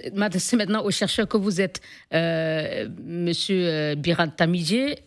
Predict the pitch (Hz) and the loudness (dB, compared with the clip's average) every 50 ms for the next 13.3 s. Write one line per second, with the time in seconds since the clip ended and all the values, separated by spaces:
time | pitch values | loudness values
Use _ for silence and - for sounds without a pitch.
0 | - - 107 110 127 - 143 - - 320 214 254 247 214 170 180 196 190 - - | -8 -6 -4 -4 -2 -2 -4 -4 -4 -2 0 0 0 0 0 0 -2 -2 0 0
1 | 254 247 - - 190 175 156 220 247 220 - - 170 - 185 165 156 247 254 226 | 0 0 0 0 0 2 2 2 0 0 -2 -4 -6 -4 -4 0 0 0 0 0
2 | - - 175 151 147 - - - - _ - 226 214 202 220 208 170 170 165 165 | 0 0 0 0 -2 -2 -10 -18 -16 _ 2 4 4 4 4 2 2 2 2 2
3 | 160 139 170 240 269 277 269 - - - _ - - 226 226 233 214 302 349 - | 2 2 2 2 2 0 -4 -8 -20 -20 _ -2 0 2 2 4 2 2 0 -2
4 | - - 208 - - 208 185 175 151 - - 165 165 170 165 - - 190 190 202 | 0 -2 -2 2 2 2 2 2 0 -2 -2 0 2 2 0 2 2 2 4 4
5 | 202 - - 202 175 156 180 175 151 - - 165 160 139 165 170 151 147 135 - | 0 0 2 0 2 2 2 0 0 0 0 0 0 2 2 0 0 0 -2 0
6 | - 143 143 - - - 170 156 151 135 - - - - - 165 139 - - 156 | 0 -2 -2 -2 2 2 2 2 2 -2 -4 -6 -6 0 0 0 0 0 0 0
7 | 147 143 143 143 143 147 135 131 160 156 170 170 165 143 156 196 233 254 - - | 0 2 0 0 -2 -2 -2 0 0 2 2 0 0 0 0 0 -2 -2 -4 -6
8 | - - - - _ - 139 147 - 185 185 170 - 170 139 - - 175 160 - | -16 -18 -20 -20 _ -4 -4 -2 2 2 0 2 2 2 0 2 2 0 2 2
9 | 175 151 143 - - 160 147 147 135 156 151 156 143 131 - 190 180 190 226 247 | 2 0 0 0 -2 0 0 2 2 2 2 0 -2 0 2 2 2 4 2 0
10 | 247 202 170 160 147 - - 170 - - 165 151 147 135 147 135 - 165 156 143 | -2 0 0 -2 -2 0 -2 -4 0 0 0 0 2 -2 -2 0 2 0 2 2
11 | 151 160 165 151 135 143 139 143 160 - - - 156 139 - - 160 170 196 233 | 0 0 0 0 0 0 0 0 -2 -2 -2 0 -2 0 2 2 2 2 2 0
12 | 254 - 170 156 165 170 170 147 180 185 175 - - - - 156 - - 147 139 | -2 0 0 0 2 2 2 2 2 0 0 -2 -4 -2 -2 0 0 0 0 0
13 | - - 233 240 262 254 | 0 2 2 2 2 0